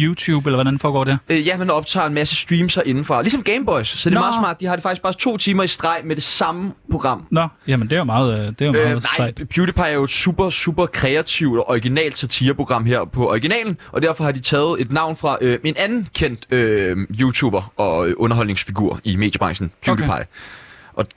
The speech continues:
Speaker 2: det var vist noget med, at, øh, i sendetilladelsen og ansyn til sendetilladelsen, så er de stadig det forkert, og det synes de var super sjovt på PewDiePie, og så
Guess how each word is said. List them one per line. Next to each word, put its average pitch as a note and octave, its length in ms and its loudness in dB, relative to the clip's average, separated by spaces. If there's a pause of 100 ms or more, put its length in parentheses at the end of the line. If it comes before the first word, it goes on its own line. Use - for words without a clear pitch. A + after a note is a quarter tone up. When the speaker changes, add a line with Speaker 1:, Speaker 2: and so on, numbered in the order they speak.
(140)
Speaker 2:
det C3 120 2
var B2+ 100 0
vist A2+ 120 -2
noget B2 160 4
med, A#2 100 4
at, G#2 300 0
øh, G2+ 300 2 (160)
i A#2+ 60 -4
sendetilladelsen G#2+ 920 0
og G2+ 220 0
ansyn G#2+ 320 0
til F#2+ 80 0
sendetilladelsen, G2+ 560 0
så A2 80 2
er G#2+ 40 2
de G2+ 120 0
stadig G#2+ 320 2
det G#2 80 -2
forkert, G#2 380 -2
og G2+ 100 -6
det G#2 60 2
synes G#2 160 2
de G#2 120 -2
var F#2+ 100 2
super G2 260 0
sjovt F#2+ 220 0
på F#2 60 -8
PewDiePie, G2 540 -2
og - 100 -4
så F2+ 160 2